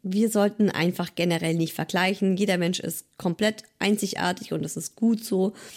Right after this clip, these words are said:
Vergleiche sind immer schlecht und immer schädlich und das Gras auf der anderen Seite ist nicht grüner, es ist nur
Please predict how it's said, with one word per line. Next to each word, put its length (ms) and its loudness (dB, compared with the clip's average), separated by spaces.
Vergleiche 540 -4
sind 280 -2
immer 260 4
schlecht 500 -2
und 260 -2
immer 240 6
schädlich 720 2
und 160 0
das 200 -2
Gras 340 -2
auf 140 -2
der 100 -2
anderen 260 2
Seite 280 0
ist 180 -4
nicht 220 -2
grüner, 760 4
es 220 -2
ist 320 0
nur 320 2